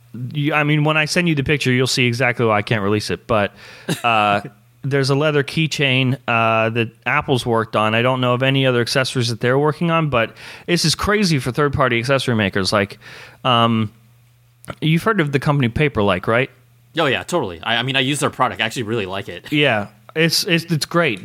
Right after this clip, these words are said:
Speaker 1: So their owner has another company called Follow Paw, which is a collar that you put your AirTag on, and it, so it's like it tracks your dog if you lose your dog. That's, that's an amazing idea.
Speaker 2: Yes.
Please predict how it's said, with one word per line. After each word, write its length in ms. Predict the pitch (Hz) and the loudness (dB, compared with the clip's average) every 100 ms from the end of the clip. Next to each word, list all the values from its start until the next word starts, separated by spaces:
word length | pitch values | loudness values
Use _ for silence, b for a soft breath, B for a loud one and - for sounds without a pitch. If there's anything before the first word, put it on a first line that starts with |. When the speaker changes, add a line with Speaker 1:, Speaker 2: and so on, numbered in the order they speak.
| 123 - | -12 -4
Speaker 1:
So 460 | - 160 143 139 123 _ | 0 2 2 -2 -10 _
their 340 | 135 147 143 160 | -2 0 0 0
owner 380 | 185 196 127 | 0 2 2
has 240 | 123 131 127 | 2 2 2
another 260 | 131 160 | 2 2
company 340 | 165 143 127 123 | 0 0 0 0
called 220 | 120 110 | 0 -2
Follow 380 | - 120 135 156 | -2 0 0 0
Paw, 340 | - 185 196 - b b b b b b b _ _ _ _ _ _ _ - - | 0 2 0 -4 b b b b b b b _ _ _ _ _ _ _ -10 0
which 180 | 151 | 2
is 100 | 147 | 2
a 60 | 135 | 0
collar 640 | - 196 208 135 110 131 b b b b b | 0 0 2 4 2 0 b b b b b
that 80 | 147 | 0
you 160 | 160 139 | 0 0
put 240 | - 175 | 0 0
your 140 | 143 | 2
AirTag 460 | 156 170 135 110 107 | 2 0 0 2 2
on, 180 | 90 101 | 0 0
and 200 | 110 113 | 0 0
it, 40 | |
so 140 | - 127 | 0 0
it's 120 | 127 | 0
like 280 | 120 - 147 | -2 -2 -4
it 140 | 143 | -4
tracks 340 | - 139 131 131 | 0 0 0 0
your 80 | |
dog 360 | 117 120 76 - - - | 2 2 0 -4 -16 -6
if 140 | 117 | -2
you 60 | 131 | 2
lose 200 | 120 117 | 2 0
your 80 | 117 | 2
dog. 320 | 117 - - B B - | 0 0 -6 B B -4
That's, 280 | 208 - | -2 -2
that's 300 | - 262 285 | -2 -2 0
an 80 | 277 | 0
amazing 600 | 262 233 247 269 254 247 | 0 2 0 0 -2 0
idea. 360 | 233 220 233 254 | 0 0 0 -2
Speaker 2:
Yes. 340 | - - - | -4 -10 -18